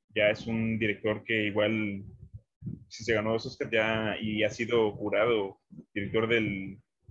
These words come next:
del Festival de Cannes, ya, pues, dice mucho de, de alguien que tiene una mirada que yo creo que, no sé, ya creo que lo hemos platicado en, en muchas ocasiones, pero,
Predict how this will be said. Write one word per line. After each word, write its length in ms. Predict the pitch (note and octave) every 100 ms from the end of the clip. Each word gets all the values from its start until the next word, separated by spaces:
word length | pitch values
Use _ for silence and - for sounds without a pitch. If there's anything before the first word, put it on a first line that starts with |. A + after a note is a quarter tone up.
| -
del 140 | G#2+ G2+
Festival 320 | G#2+ G2+ G#2+
de 80 | A#2
Cannes, 240 | A#2+ B2+
ya, 160 | G#2 F#2+
pues, 140 | G2+
dice 220 | G2 - G2+
mucho 280 | G2+ -
de, 180 | F#2+ F#2 - -
de 440 | - - - - G#2
alguien 140 | A2
que 80 | G#2+
tiene 180 | G#2 G#2+
una 120 | G#2+
mirada 600 | G2+ G2+ A2 G#2+ G2+ G2 - - A2+
que 100 | A2+
yo 120 | B2
creo 160 | E3+ -
que, 80 |
no 80 | -
sé, 220 | D#3+ D3+ _ -
ya 160 | C#3+
creo 120 | D#3+
que 80 | D#3+
lo 80 | C#3+
hemos 180 | D3 -
platicado 440 | A2 A2+ A#2+ A2+
en, 200 | G#2+ A2
en 80 | G#2
muchas 180 | A2 -
ocasiones, 340 | A2+ A2 A#2 G2+
pero, 560 | G#2 G2+ G2 F2+ E2+